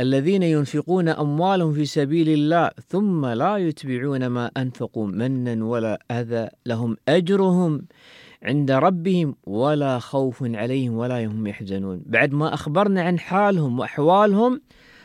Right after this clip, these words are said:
طمأن كل محسن، كل متصدق، إن ما عليه حزن، لا خوف عليهم ولا هم يحزنون. هذه بشارة، هذه طمأنينة من الله سبحانه وتعالى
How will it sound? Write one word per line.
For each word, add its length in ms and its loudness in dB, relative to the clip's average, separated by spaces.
طمأن 680 2
كل 220 0
محسن، 580 -4
كل 180 0
متصدق، 800 -2
إن 220 4
ما 240 2
عليه 280 -2
حزن، 460 -4
لا 240 0
خوف 360 -2
عليهم 600 0
ولا 260 2
هم 300 2
يحزنون. 640 2
هذه 360 -2
بشارة، 520 -2
هذه 280 -2
طمأنينة 760 0
من 180 -2
الله 260 0
سبحانه 520 -4
وتعالى 640 2